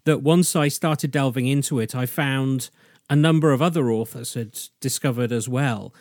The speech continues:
which is the actual personification of entities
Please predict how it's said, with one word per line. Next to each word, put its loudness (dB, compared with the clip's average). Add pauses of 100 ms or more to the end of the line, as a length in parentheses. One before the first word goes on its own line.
(440)
which 2
is 4 (280)
the 4
actual 4
personification -2 (100)
of 0 (440)
entities 2